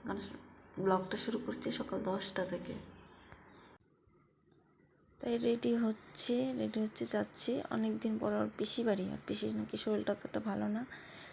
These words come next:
তাই যাচ্ছি। তো দেখো মনা কি আনন্দ,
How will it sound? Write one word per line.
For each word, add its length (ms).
তাই 160
যাচ্ছি। 560
তো 60
দেখো 380
মনা 480
কি 120
আনন্দ, 640